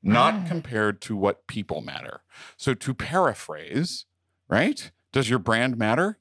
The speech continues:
Speaker 1: Yes, but not compared to what people matter. And fundraising, whether you are fundraising at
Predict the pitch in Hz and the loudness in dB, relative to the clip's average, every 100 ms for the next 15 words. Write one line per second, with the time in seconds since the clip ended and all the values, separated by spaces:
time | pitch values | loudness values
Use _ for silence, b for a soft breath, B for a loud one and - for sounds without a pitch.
0 | _ 104 101 - - _ B B 123 127 | _ -2 -2 -4 -16 _ B B 0 2
1 | 120 123 123 - 127 120 107 - 101 95 | 2 2 2 -4 -6 -4 -6 -8 -8 -2
2 | 85 - - 110 90 87 87 85 - - | -2 -4 0 0 2 0 0 0 -6 -16
3 | B B 90 92 - - 135 135 147 170 | B B 0 0 -2 0 2 2 2 2
4 | 175 220 233 - B B 120 139 151 165 | 0 0 -2 -4 B B 2 2 2 0
5 | 175 135 131 147 123 117 113 - 127 123 | -2 -2 2 2 4 4 4 2 2 2
6 | 120 120 - 98 95 | 4 2 2 2 0